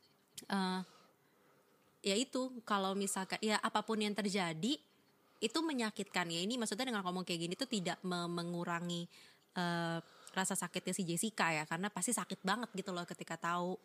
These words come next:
aku, ya kayak begitu. Cuman apapun yang terjadi, apapun yang terjadi, terjadi karena suatu alasan.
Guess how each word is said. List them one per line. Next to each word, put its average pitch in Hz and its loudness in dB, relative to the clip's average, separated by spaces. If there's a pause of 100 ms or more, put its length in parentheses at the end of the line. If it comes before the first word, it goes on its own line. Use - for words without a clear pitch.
(220)
aku, - -2 (160)
ya 165 0 (720)
kayak 185 4
begitu. 175 0 (100)
Cuman 208 2 (760)
apapun 220 4
yang 208 4
terjadi, 196 2 (260)
apapun 208 0
yang 208 2
terjadi, 185 0 (160)
terjadi 208 2
karena 285 0
suatu 196 0
alasan. 185 0